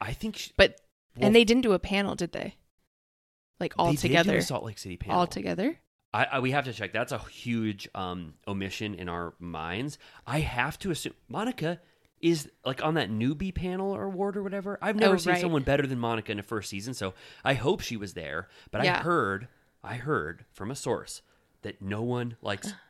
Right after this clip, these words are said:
Speaker 2: <sighs>
Speaker 1: Monica.
Speaker 2: That's sad.
Speaker 1: It, it is.
Speaker 2: Hold on, I have the schedule here. I can search Salt
Speaker 1: I, I,
Speaker 2: Lake.
Speaker 1: there, there had to have been a Salt Lake City panel. They couldn't have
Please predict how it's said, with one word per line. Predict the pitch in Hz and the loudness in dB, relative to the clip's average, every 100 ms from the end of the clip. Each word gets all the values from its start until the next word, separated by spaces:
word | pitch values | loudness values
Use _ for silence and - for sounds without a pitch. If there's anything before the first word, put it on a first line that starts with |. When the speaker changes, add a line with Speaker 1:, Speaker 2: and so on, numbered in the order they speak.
| _ | _
Speaker 2:
<sighs> | _ _ 139 | _ _ -8
Speaker 1:
Monica. | 98 190 | -8 -6
Speaker 2:
That's | 196 208 - | -6 -6 -6
sad. | 190 220 196 180 - _ _ _ _ _ _ _ _ _ _ _ _ | -8 -6 -8 -12 -16 _ _ _ _ _ _ _ _ _ _ _ _
Speaker 1:
It, | - - | -12 -4
it | 139 | 0
is. | 170 262 - - _ _ - - - _ _ _ _ - | 2 0 -4 -14 _ _ -20 -20 -20 _ _ _ _ -8
Speaker 2:
Hold | 185 | -4
on, | 170 165 | -2 -2
I | |
have | 175 185 | -2 -4
the | 180 | -4
schedule | - 175 165 170 | -6 -4 -2 -2
here. | 170 - 170 | -4 -4 -4
I | |
can | 170 170 | -4 -6
search | - 170 - - | -4 -4 -4 -6
Salt | 165 170 | -4 -2
Speaker 1:
I, | 123 | -2
I, | |
Speaker 2:
Lake. | 175 170 127 131 | 0 0 -2 2
Speaker 1:
there, | 139 139 | 4 6
there | 123 117 | 4 0
had | 131 101 | 0 -4
to | |
have | 87 | -8
been | 85 | -10
a | |
Salt | - 64 | -12 -12
Lake | - | -12
City | - 87 | -12 -12
panel. | - 65 53 | -12 -14 -12
They | 87 90 | -10 -8
couldn't | 107 90 | -8 -8
have | 78 | -10